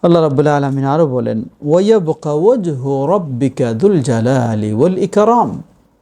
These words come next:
ওয়ায়াবকা ওয়াজহু রাব্বিক, ওয়াজহু রাব, রবের চেহারা।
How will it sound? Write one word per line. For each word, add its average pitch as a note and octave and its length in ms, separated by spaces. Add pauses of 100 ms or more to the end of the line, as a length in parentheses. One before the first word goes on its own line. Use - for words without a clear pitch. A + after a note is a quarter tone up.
(360)
ওয়ায়াবকা F#3+ 760
ওয়াজহু C3+ 880
রাব্বিক, G#2+ 720 (540)
ওয়াজহু D3 540
রাব, - 200 (1000)
রবের A#2 300
চেহারা। G#2+ 540